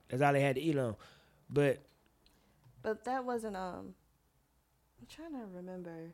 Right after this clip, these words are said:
Speaker 2: They didn't, that's not the, that's not what they usually ate. Like, when, uh, experiment was actually happening before it, um, they stopped it, that's not what they were eating. It's
Speaker 1: Oh,
Speaker 2: just
Speaker 1: I don't
Speaker 2: that's what
Speaker 1: remember.
Speaker 2: they were left with.
Speaker 1: Yeah.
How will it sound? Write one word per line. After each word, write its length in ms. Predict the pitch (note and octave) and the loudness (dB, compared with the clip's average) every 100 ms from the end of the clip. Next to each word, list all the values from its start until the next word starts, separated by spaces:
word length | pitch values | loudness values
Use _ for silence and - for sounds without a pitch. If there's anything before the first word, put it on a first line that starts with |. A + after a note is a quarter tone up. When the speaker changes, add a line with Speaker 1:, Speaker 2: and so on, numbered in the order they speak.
| - _ _ _ _ | -18 _ _ _ _
Speaker 2:
They 140 | - D#4 | -4 -2
didn't, 340 | F#4 D4 B3 G#3+ - _ _ _ _ _ _ _ - | -2 -4 -6 -12 -18 _ _ _ _ _ _ _ -14
that's 160 | C#4+ - | -12 -8
not 160 | F#4+ | -6
the, 340 | B3 A3 F#3+ - - _ _ _ _ _ _ _ _ - | -4 -4 -6 -10 -18 _ _ _ _ _ _ _ _ -16
that's 160 | A#3+ | -8
not 140 | D4+ B3 | -6 -4
what 140 | B3 | -4
they 100 | A#3 | -4
usually 540 | G#3 F#3 A#3 A#3 G3+ F#3 | -4 -4 -6 -4 -6 -6
ate. 320 | G#3 A3 - | -4 -4 -4
Like, 240 | - E3 D#3+ - | -6 -4 -6 -10
when, 240 | E3+ F3+ F3 | -8 -6 -4
uh, 220 | E3 D#3 | -6 -8
experiment 600 | E3 - A3+ A3 G#3 F#3 | -10 -8 -6 -4 -4 -6
was 100 | F3+ - | -6 -6
actually 340 | F#3 - G3 | -6 -6 -10
happening 440 | F#3+ F#3 G3 A3 G#3 | -4 -4 -4 -8 -8
before 380 | F#3 - F#3+ F#3 | -10 -8 -6 -6
it, 320 | F3 F3 E3+ | -6 -6 -6
um, 320 | E3 D#3+ D#3 D#3 | -8 -10 -12 -12
they 80 | |
stopped 460 | D#3+ - F3 G3 A#3 | -12 -6 -4 -4 -6
it, 100 | A3+ | -10
that's 160 | G#3 G#3+ | -10 -10
not 160 | F#3 | -10
what 120 | F3+ | -10
they 120 | F3+ F3 | -10 -8
were 80 | |
eating. 560 | D#3+ E3 F#3+ E3 D#3 E3 _ _ _ _ - | -8 -8 -10 -10 -12 -14 _ _ _ _ -2
It's 60 | |
Speaker 1:
Oh, 100 | D3+ C3 | 2 4
Speaker 2:
just 100 | C3+ | 6
Speaker 1:
I 40 | |
don't 80 | E3+ | 6
Speaker 2:
that's 100 | E3 | 8
what 40 | E3+ | 4
Speaker 1:
remember. 160 | C#3+ | 4
Speaker 2:
they 60 | F#3 | 0
were 120 | E3 | -2
left 380 | D#3+ F3+ F#3+ - | 0 2 0 -2
with. 300 | D#3+ - - - - _ | -6 -6 -8 -14 -20 _
Speaker 1:
Yeah. 220 | F#3+ F3+ | 8 8